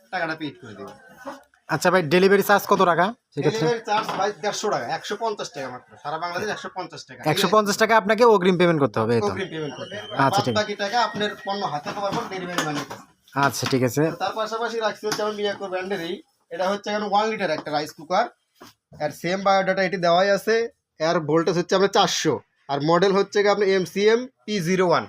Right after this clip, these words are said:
Speaker 1: এমসিএম পি জিরো ওয়ান, ডাব্লিউ ডাব্লিউ ডাব্লিউ ডট মিয়াকো ডট কম বিডি। এর যে এই নেটে, এই ওয়েবসাইটে যে আপনি এই মডেলটা সার্চ দিলেই কিন্তু আপনি এর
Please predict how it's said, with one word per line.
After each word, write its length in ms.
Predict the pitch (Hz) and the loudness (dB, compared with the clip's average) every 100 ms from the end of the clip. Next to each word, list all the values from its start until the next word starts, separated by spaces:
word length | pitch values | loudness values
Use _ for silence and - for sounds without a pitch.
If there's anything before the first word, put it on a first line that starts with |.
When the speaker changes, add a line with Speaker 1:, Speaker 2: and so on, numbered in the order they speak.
| - | -6
Speaker 1:
এমসিএম 500 | 170 185 - 214 233 | -6 -6 -2 -2 -2
পি 200 | 220 196 | -4 -8
জিরো 260 | 175 185 208 | -6 -2 0
ওয়ান, 180 | 247 - _ _ _ 143 | 0 -2 _ _ _ -8
ডাব্লিউ 320 | 151 170 196 | -4 -4 -2
ডাব্লিউ 240 | 202 202 196 | -6 -4 -4
ডাব্লিউ 280 | 175 190 196 | -4 -4 -2
ডট 220 | 220 220 | -2 -4
মিয়াকো 540 | 185 190 185 226 254 - - - - - 156 | -4 -4 -2 -2 -4 -6 -18 -20 -20 -12 -4
ডট 140 | 180 - | -4 -4
কম 160 | 196 190 | -4 -2
বিডি। 280 | 170 120 - _ - | -4 -6 -12 _ -8
এর 140 | 185 | -4
যে 80 | 202 | 0
এই 220 | 214 202 | 0 0
নেটে, 220 | 226 226 226 | 0 0 -2
এই 360 | 226 190 196 196 | -2 -4 -6 -8
ওয়েবসাইটে 340 | 214 233 220 | -6 -4 -2
যে 80 | 226 | -2
আপনি 200 | 220 214 | -2 -4
এই 80 | 202 | -2
মডেলটা 280 | 202 214 | -2 -4
সার্চ 220 | 202 190 180 | -2 -2 -4
দিলেই 240 | 214 214 | -8 -6
কিন্তু 200 | 202 185 | -6 -6
আপনি 180 | 165 | -4
এর 120 | 170 | -2